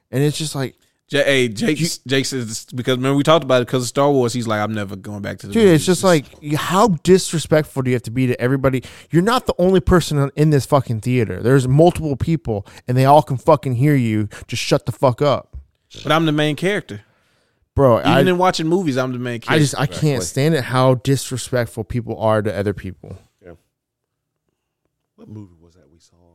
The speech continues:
Speaker 3: Might have been, it was one of the
Speaker 1: Oh, and
Speaker 3: Marvel
Speaker 1: somebody answered
Speaker 3: films.
Speaker 1: their fucking cell phone in the middle of the movie, too. That was
Speaker 3: Oh,
Speaker 1: pretty funny,
Speaker 3: God.
Speaker 1: too.
Speaker 2: What up, Doe?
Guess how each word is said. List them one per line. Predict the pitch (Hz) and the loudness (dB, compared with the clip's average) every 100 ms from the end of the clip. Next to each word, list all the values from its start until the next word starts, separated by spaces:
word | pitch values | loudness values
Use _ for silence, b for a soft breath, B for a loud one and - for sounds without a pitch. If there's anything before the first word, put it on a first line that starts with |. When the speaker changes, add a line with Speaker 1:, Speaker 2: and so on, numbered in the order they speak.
| 82 98 _ _ _ _ _ _ _ | _ _ _ _ _ _ _ _ _
Speaker 3:
Might | _ | _
have | _ | _
been, | _ _ 117 _ _ _ _ _ _ _ | _ _ _ _ _ _ _ _ _ _
it | 127 | _
was | 123 117 | _ _
one | 147 165 | _ _
of | 135 | _
the | 123 | -20
Speaker 1:
Oh, | 113 | -20
and | 113 107 | -18 -6
Speaker 3:
Marvel | 135 127 | -4 -2
Speaker 1:
somebody | 170 151 120 | -2 -4 -6
answered | 110 | -6
Speaker 3:
films. | 113 | -6
Speaker 1:
their | 98 | -8
fucking | 92 - 110 101 | -10 -12 -12 -12
cell | - 107 | -10 -10
phone | 98 95 | -10 -14
in | |
the | 92 | -12
middle | 95 98 | -10 -10
of | 95 | -12
the | |
movie, | 92 92 | -12 -14
too. | 92 98 | -14 -12
That | 92 | -8
was | 110 | -4
Speaker 3:
Oh, | 107 | -4
Speaker 1:
pretty | 101 107 | -6 -8
funny, | 107 | -6
Speaker 3:
God. | 107 104 | -4 0
Speaker 1:
too. | 127 | 4
Speaker 2:
What | 156 | 6
up, | 160 135 | 6 6
Doe? | 156 120 | 4 4